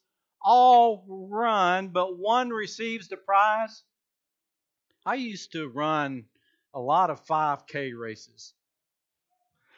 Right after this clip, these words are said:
The very first five K race I ran, I decided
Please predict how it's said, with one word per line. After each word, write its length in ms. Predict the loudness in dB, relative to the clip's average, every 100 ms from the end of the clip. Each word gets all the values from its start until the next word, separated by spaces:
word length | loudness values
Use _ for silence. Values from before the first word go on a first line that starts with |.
| _ -8
The 80 | -6
very 400 | 0 2 4 0
first 520 | 0 0 0 -2 -6
five 380 | 2 4 4 0
K 240 | -6 -4
race 440 | -4 -4 -4 -6 -14
I 220 | -12 -12
ran, 480 | -10 -10 -10 -14 -20 _ _ _ _ _ _ _ _ _ _ -2
I 180 | 0 2
decided 680 | -2 0 2 2 0 -6